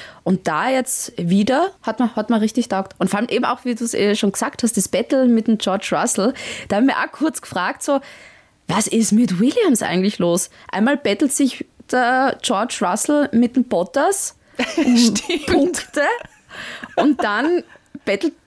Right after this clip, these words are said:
Speaker 1: sich der Williams mit einem Haas, wo man denkt, was?
Speaker 2: Ja. Ja, da habe ich mir auch kurzzeitig gedacht, was passiert da gerade? Aber war schön zu sehen. Vor allem, da sieht man, dass der Mick wahrscheinlich wirklich das Beste aus diesem Auto rausholt.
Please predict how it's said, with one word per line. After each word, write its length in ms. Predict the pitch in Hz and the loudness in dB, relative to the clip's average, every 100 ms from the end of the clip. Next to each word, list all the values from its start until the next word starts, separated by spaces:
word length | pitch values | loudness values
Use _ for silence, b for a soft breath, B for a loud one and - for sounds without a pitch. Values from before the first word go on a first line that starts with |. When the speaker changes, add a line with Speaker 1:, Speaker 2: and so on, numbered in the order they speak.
| _ | _
Speaker 1:
sich 260 | - 330 339 | 0 0 2
der 160 | 294 | 0
Williams 380 | 247 233 269 269 | 2 4 2 2
mit 140 | 247 | 0
einem 260 | - 175 170 | 2 0 0
Haas, 440 | 170 98 - 240 | -2 -2 -2 -2
wo 20 | 175 | 0
man 160 | 160 | 0
denkt, 220 | 151 165 - _ | 0 -2 -4 _
was? 140 | - 622 640 659 | -2 0 0 2
Speaker 2:
Ja. 320 | 226 494 539 640 - _ _ _ 208 | 4 4 2 0 -6 _ _ _ -4
Ja, 320 | 226 269 339 | 0 0 -2
da 340 | 302 302 311 311 | -2 0 0 0
habe 140 | 302 | -2
ich 80 | 302 | -4
mir 160 | 311 302 | -2 -2
auch 80 | |
kurzzeitig 640 | - 277 - 220 180 185 214 | 0 -4 -4 -4 -4 -4 -8
gedacht, 320 | 202 214 208 | -6 -6 -4
was 140 | 208 | -8
passiert 380 | - 220 262 277 | -6 -6 -4 -6
da 40 | 214 | -6
gerade? 520 | 202 190 170 175 254 B B B | -6 -4 -4 -4 -8 B B B
Aber 200 | 233 262 | -4 -2
war 80 | 226 | 0
schön 300 | 226 214 208 | 0 0 0
zu 120 | - | -2
sehen. 240 | 214 180 190 | -2 -2 -2
Vor 180 | 190 - | -2 0
allem, 420 | 208 220 226 - 85 - | 0 2 0 -2 -10 -4
da 100 | 220 | -2
sieht 260 | 220 240 254 | 0 -2 0
man, 180 | 247 | 0
dass 160 | 233 220 | 0 -2
der 100 | 202 | -2
Mick 340 | 196 220 269 - b b b b b _ | 0 0 -2 -14 b b b b b _
wahrscheinlich 480 | 165 - 202 254 190 | -8 -2 -2 -2 -2
wirklich 560 | 240 269 294 285 - - - _ - | -2 -2 -4 -4 -10 -20 -20 _ -10
das 200 | 165 - | -6 -6
Beste 460 | - 202 208 - 285 | -6 -6 -6 -2 -2
aus 120 | 262 | -2
diesem 240 | 240 233 | 0 0
Auto 340 | 226 160 220 262 | 0 0 0 -2
rausholt. 720 | 202 220 302 - 151 147 - | 0 0 -2 -4 -4 -4 -10